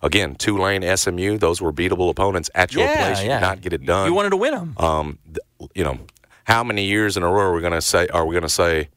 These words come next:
Speaker 1: they need to show more progress this season?
Speaker 2: Right.
Speaker 1: 'Cause that's what you're gonna be saying going into next year. And I tell you, even coming off of ten wins, because again,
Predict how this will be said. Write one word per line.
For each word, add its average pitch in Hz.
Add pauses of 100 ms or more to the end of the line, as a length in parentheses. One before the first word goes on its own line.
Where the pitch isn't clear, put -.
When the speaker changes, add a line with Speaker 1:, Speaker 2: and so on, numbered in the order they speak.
(320)
Speaker 1:
they 104
need 98
to 90
show 107
more 104
progress 80
this 76
season? 73 (240)
Speaker 2:
Right. 90
Speaker 1:
'Cause -
that's 101
what 113
you're 107
gonna 104
be 95
saying 101
going 92
into 90
next 98
year. 87
And 85
I 82
tell 113
you, 92
even 92
coming 95
off 90
of 80
ten 95
wins, 95 (260)
because 90 (340)
again, 92